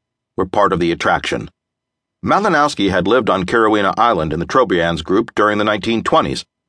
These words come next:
and, in The Sexual Life of Savages, he'd reported in lively terms on the seemingly promiscuous young people he'd found there.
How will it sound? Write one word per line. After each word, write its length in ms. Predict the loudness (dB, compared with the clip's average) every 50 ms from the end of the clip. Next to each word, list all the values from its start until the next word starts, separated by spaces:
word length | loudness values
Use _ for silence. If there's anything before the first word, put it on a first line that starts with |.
| _ -6 -2
and, 300 | 0 0 0 0 -2 -6 _ _ _ _ -8
in 140 | -6 -6 -4
The 100 | -4 -4
Sexual 480 | -2 0 -2 -2 -2 0 0 0 2
Life 260 | 4 4 2 2 0 -2
of 120 | -6 -4
Savages, 560 | 0 0 2 2 2 0 -2 -2 -2 -2 -4 _ _ _ _ _ _ _ _ _ _
he'd 200 | -2 -2 0 0
reported 440 | -2 -4 0 0 0 2 2 2 0
in 180 | 0 0 2
lively 400 | 2 4 2 2 2 2 0 0
terms 480 | -2 -2 -2 0 2 2 2 0 -2 -6 -2 0
on 140 | 0 0 0
the 80 | -2
seemingly 440 | 0 0 0 2 2 2 2 0 0
promiscuous 600 | 0 -2 -2 -2 -2 -4 -2 -2 0 0 2 2
young 260 | 2 0 2 0 -2
people 340 | -4 -4 -4 -2 -2 -2 -2
he'd 180 | -2 -4 -2 0
found 260 | 2 2 2 2 0
there. 220 | -2 -2 -4 -8